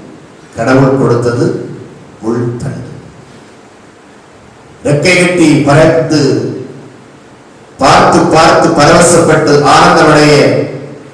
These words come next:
கேட்ட வண்ணத்து பூச்சி கடவுள் கொடுத்தது எனக்கு என்ன? புழு.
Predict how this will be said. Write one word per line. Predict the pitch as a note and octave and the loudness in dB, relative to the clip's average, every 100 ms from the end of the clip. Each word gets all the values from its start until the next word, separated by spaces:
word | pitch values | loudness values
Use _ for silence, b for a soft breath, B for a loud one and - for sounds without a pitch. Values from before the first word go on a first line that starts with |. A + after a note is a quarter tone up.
| - - - | -20 -20 -8
கேட்ட | - D3 - G2+ | 0 2 2 2
வண்ணத்து | C#3+ C#3 E3 E3+ D#3+ | 2 2 0 0 0
பூச்சி | C#3 C#3 C3+ - | 0 0 -2 -2
கடவுள் | B2+ C#3+ C#3+ | 0 2 2
கொடுத்தது | C3 B2+ B2+ B2+ | 2 0 0 0
எனக்கு | B2+ B2+ | -2 -2
என்ன? | - D#3+ - - - - - - - - | -2 -2 -2 -4 -10 -14 -18 -20 -20 -12
புழு. | G2 F2 | -10 -8